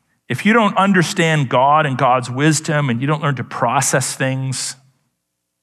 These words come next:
through a God-centered worldview, you're not smart. Why, why do you think it is that we hear so much nonsense being spewed out of the mouths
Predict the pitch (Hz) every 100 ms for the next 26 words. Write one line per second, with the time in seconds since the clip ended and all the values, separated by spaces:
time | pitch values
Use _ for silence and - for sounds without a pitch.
0 | _ _ _ - 127 110 123 120 131 120
1 | - - _ _ _ _ _ _ _ -
2 | - 143 139 117 117 131 139 131 143 147
3 | 139 139 156 139 127 - - 120 107 80
4 | - - _ _ _ _ _ _ _ _
5 | _ _ _ _ _ - - 165 240 220
6 | 254 349 415 311 269 233 185 220 135 110
7 | 190 170 156 233 196 - 262 214 160 143
8 | 175 254 311 - 110 101 127 - - 170
9 | 156 151 - - - 180 269 117 120 180
10 | 160 - _ _ _ _ _ _ _ _
11 | 175 208 170 151 143 196 220 143 123 143
12 | -